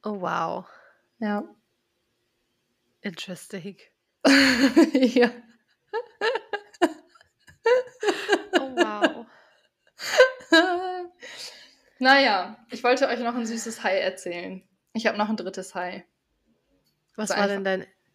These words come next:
Speaker 1: äh,
Speaker 2: Also
Speaker 1: also
Speaker 2: eigentlich
Speaker 1: was war
Speaker 2: waren's ja
Speaker 1: denn
Speaker 2: nur
Speaker 1: das
Speaker 2: z-,
Speaker 1: zweite?
Speaker 2: ja, also das eine High war ja das mit dem Dinner und Yuki schläft nachts zur Zeit nicht mehr. Es muss natürlich auch ein Hundehai sein. Schläft ja nachts nicht mehr in seiner Box, sondern wir haben ja jetzt, also der ist ja stubenrein. Und wir haben ja noch so eine Couch, die aussieht wie unsere Couch, nur in
Speaker 1: Ja.
Speaker 2: klein.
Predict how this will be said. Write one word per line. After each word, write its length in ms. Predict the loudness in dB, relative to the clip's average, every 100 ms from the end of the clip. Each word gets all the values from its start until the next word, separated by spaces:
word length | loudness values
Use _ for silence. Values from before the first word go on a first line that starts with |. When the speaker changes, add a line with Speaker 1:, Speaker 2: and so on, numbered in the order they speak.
| _ _ _ _ _ _ _
Speaker 1:
äh, 240 | -6 -6 -6 -8
Speaker 2:
Also 180 | -4 -2
Speaker 1:
also 0 |
Speaker 2:
eigentlich 200 | -2 -4
Speaker 1:
was 80 | -4
war 80 | -4
Speaker 2:
waren's 120 | -2
ja 40 |
Speaker 1:
denn 80 | -6
Speaker 2:
nur 80 | -6
Speaker 1:
das 100 | -10
Speaker 2:
z-, 60 |
Speaker 1:
zweite? 240 | -14 -8 -6
Speaker 2:
ja, 100 | -6
also 160 | -4
das 120 | -4 -2
eine 300 | -2 0 0
High 140 | 0
war 100 | 2
ja 80 | 0
das 160 | -2 -8
mit 100 | -10
dem 140 | -8
Dinner 380 | -6 -4 -4 -4
und 300 | -6 -6 -8 -16 _ _ _ _ _
Yuki 260 | -6 -4 -4
schläft 260 | -4 -6 -2
nachts 280 | -4 -4 -10
zur 140 | -6
Zeit 180 | -4 -4
nicht 160 | -4
mehr. 120 | -6 -8
Es 100 | -10
muss 160 | -10
natürlich 360 | -10 -10 -12 -12
auch 100 | -12
ein 100 | -10
Hundehai 460 | -8 -6 -4 -4 -4
sein. 400 | -4 -4 -6 -12 -20 _
Schläft 240 | -10 -6 -2
ja 80 |
nachts 280 | 0 -2 -2
nicht 140 | -8 -6
mehr 100 | -4
in 60 |
seiner 200 | -2 -2 0
Box, 340 | -2 -2 -8
sondern 260 | -6 -6 -6
wir 100 | -8
haben 140 | -6
ja 120 | -6
jetzt, 360 | -6 -8 -12 -20 _
also 160 | -10 -6
der 100 | -6
ist 100 | -6
ja 80 | -8
stubenrein. 640 | -6 -6 -2 -2 -2 -6 _ _ _ _ _ _ _ _ _ _ -10
Und 60 | -6
wir 60 |
haben 80 | -2
ja 60 | -4
noch 140 | -4
so 100 | -6
eine 100 | -8
Couch, 460 | -6 -2 -2 -2 -4
die 80 | -4
aussieht 240 | -4 -6
wie 80 | -4
unsere 260 | -2 -2
Couch, 340 | -4 -2 -2 0
nur 100 | -4
in 60 |
Speaker 1:
Ja. 40 | -4
Speaker 2:
klein. 600 | -6 -4 -4 -6 -8